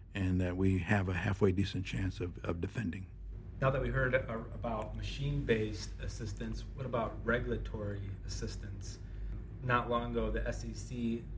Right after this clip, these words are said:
Speaker 2: mandated reporting rules for cybersecurity incidents.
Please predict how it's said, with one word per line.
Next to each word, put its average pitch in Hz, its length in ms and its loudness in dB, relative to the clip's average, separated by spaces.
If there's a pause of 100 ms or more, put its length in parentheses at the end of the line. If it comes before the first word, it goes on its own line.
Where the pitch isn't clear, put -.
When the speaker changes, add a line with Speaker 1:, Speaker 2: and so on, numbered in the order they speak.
Speaker 2:
mandated 113 440 -2
reporting 117 460 0
rules 123 480 -2
for 104 280 -4 (100)
cybersecurity 110 1000 0 (100)
incidents. 107 600 -4